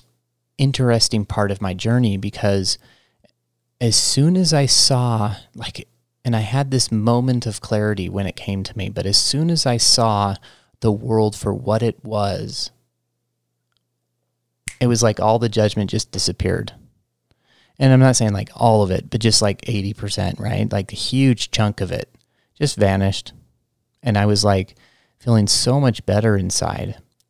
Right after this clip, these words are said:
And I've tried to live from that moment, that, that literal, it was just like this change happened to me 'cause I saw the world differently. Um, and, and I was like, "Oh my God, I've been,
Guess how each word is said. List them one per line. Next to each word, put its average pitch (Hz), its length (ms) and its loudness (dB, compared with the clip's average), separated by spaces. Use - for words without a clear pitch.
And 101 440 0
I've 107 240 -2
tried 120 320 -4
to 120 80 0
live 107 480 0
from 120 480 0
that 127 260 0
moment, 117 640 0
that, - 240 -4
that 98 260 -4
literal, 120 420 -2
it 120 60 -16
was 107 160 -6
just 113 180 -2
like 120 120 -4
this - 180 -2
change 110 500 2
happened 98 300 -2
to 95 80 0
me 95 100 -2
'cause 104 160 -4
I 95 120 -2
saw 104 440 0
the 104 120 0
world 98 340 -2
differently. 117 600 -2
Um, 107 460 2
and, 107 200 0
and 107 180 -2
I 101 80 0
was 104 160 -2
like, 101 300 -2
"Oh 120 200 0
my 113 220 0
God, 107 600 -2
I've 104 180 -10
been, 107 300 0